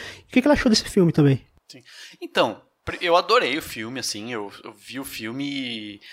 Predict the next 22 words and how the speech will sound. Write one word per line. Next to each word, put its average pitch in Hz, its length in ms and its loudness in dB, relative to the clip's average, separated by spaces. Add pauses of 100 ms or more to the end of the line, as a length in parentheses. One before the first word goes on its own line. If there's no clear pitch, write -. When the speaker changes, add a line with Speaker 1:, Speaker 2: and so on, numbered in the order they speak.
(140)
Speaker 2:
fazia 135 260 2
tempo 143 280 -2
que - 80 -4
eu 160 40 0
não 156 160 -4
via 139 160 -4
um 139 60 -6
filme 135 440 -6
que 156 160 -6
eu 143 220 -2 (800)
em 151 120 -4
nenhum 147 320 2
momento 175 360 2
olhei 160 200 0
pro 160 160 -4
relógio, 123 460 2
porque 127 220 -12
quase 151 300 2
todos 135 400 -4
os 117 240 -8
últimos 120 420 -6
filmes 135 320 0